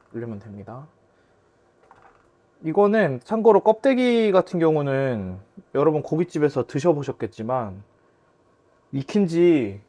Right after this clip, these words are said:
좀 오랜 시간이 지나면 약간 질겨지거든요. 그렇기 때문에 빠르게 먹는 게 중요해요.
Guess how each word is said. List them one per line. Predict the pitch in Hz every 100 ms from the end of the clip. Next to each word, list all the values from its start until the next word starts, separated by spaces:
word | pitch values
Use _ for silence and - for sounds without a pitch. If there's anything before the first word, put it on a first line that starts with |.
| _
좀 | 151
오랜 | 113 135 180 180
시간이 | - 165 160 147
지나면 | - 131 127 143 139 98 90 - _ _ _ _ _ _ _ _
약간 | 180 160 - _ 196 180
질겨지거든요. | - 214 233 233 196 123 107 101 160 208 _ _ _ _ _ _ _ _ _ _ _ _ _ _ _ _
그렇기 | 139 139 139
때문에 | - 113 110 123 98 101 _ _ _ _ _ _ _ _ _
빠르게 | 131 170 185 151 113 117 98 92 107 _ _ _ _ _ _ _ _ _
먹는 | - 120 123
게 | 117
중요해요. | 107 - 98 90 85 -